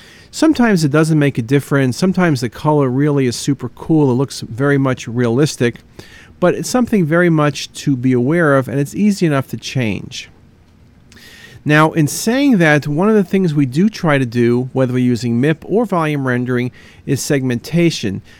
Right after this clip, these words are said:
This is a nice tool that segments bone out of a data set. So here's that same patient with cellulitis.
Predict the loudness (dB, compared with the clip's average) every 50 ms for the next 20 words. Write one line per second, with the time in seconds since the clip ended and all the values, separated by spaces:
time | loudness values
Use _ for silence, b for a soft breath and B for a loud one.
0 | B B -2 -2 0 0 2 2 2 2 2 2 2 0 0 -2 -6 -10 -12 -6
1 | -2 2 4 4 4 4 2 0 -2 -4 -6 -6 -4 -2 -2 0 0 0 -2 -2
2 | -2 -4 -6 -8 -12 -8 -4 -2 0 0 2 0 0 -2 -4 -6 -10 -8 -6 -4
3 | -2 -2 -2 -4 -4 -4 -2 -4 -2 -4 -6 -6 -8 -6 -4 -4 -4 -4 -4 -2
4 | 0 2 0 2 0 -4 -4 -2 -4 -2 -2 -2 -4 -2 -2 -2 -2 -2 -4 -6
5 | -6 -6 -6 -4 -4 -2 -2 -2 -2 0 0 0 2 0 0 -2 -4